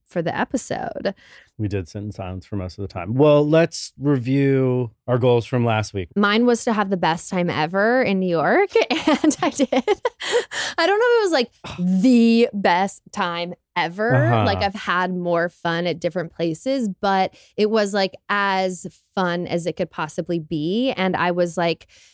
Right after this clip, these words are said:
Speaker 1: fully present and making the best out of everything and being talkative and engaging.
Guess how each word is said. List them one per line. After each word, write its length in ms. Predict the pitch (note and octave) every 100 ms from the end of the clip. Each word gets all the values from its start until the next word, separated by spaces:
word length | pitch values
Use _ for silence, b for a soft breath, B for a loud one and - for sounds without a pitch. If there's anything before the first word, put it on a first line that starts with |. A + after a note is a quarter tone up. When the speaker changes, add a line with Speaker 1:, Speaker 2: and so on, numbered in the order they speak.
| b b
Speaker 1:
fully 320 | - A3+ G#3+
present 640 | - - G3+ G3 G3+ F#3+
and 180 | F3+ F#3
making 300 | F#3+ F3 F#3+
the 60 | F3+
best 340 | E3 F#3 F3
out 140 | G3 F3+
of 80 | F3+
everything 840 | F#3 F3+ F3+ - F#3 F3+ F3+ F3+
and 380 | - F#3 F3+ E3+
being 260 | G#3 F#3 F3+
talkative 1040 | - - B3 - A3+ G#3+ G#3 G3+ G3 F#3+
and 400 | G3 F3+ F3 E3
engaging. 1200 | - F3+ E3+ A#3 A3+ G3 G#3 G3+ G3 F#3+ F#3+ F#3+